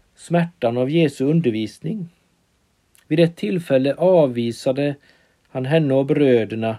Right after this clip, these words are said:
när de sökte honom och sa att "det är de som gör min himmelske faders vilja, alltså tror på honom, som är hans bror,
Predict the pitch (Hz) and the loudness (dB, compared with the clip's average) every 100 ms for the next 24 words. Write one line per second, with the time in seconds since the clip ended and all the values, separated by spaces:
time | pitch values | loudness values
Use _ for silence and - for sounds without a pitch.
0 | - 120 120 123 - 170 135 - 120 139 | -10 -8 -6 -6 -2 0 0 -2 -4 -4
1 | 143 101 87 87 - _ _ _ _ _ | -4 -8 -12 -16 -20 _ _ _ _ _
2 | _ 160 - 143 143 - _ _ 156 165 | _ -6 0 2 0 -2 _ _ -4 0
3 | 170 147 160 156 147 139 147 147 147 135 | 0 0 -6 -2 4 4 2 -2 -2 -2
4 | 123 123 - 123 - 170 135 120 117 135 | -2 -6 -8 -8 -4 -2 -2 -4 -8 -2
5 | 170 139 110 208 - _ _ _ _ _ | -2 -2 -4 -8 -10 _ _ _ _ _
6 | 123 - 143 - 143 185 175 175 175 120 | -14 -6 -8 -2 2 2 2 2 2 0
7 | 101 95 92 _ _ _ _ _ 110 98 | -8 -14 -18 _ _ _ _ _ -12 -8
8 | 104 110 - 110 127 170 185 185 | -8 -10 -12 -4 2 2 2 -4